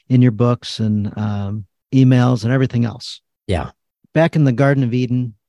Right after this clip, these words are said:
Speaker 1: when it all started, it was a perfect, beautiful thing designed by God.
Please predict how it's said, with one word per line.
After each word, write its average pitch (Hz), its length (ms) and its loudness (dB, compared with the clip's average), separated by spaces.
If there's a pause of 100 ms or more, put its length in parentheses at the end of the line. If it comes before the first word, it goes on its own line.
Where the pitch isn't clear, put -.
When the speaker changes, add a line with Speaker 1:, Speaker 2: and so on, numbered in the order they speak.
(100)
Speaker 1:
when 127 160 -6
it 127 120 -6
all 127 140 -6
started, 123 580 -6 (420)
it 147 60 -4
was 131 100 0
a 123 60 -4
perfect, 151 480 -6
beautiful 135 340 0
thing 123 520 -2 (160)
designed 120 340 0
by 120 100 -2
God. - 260 -12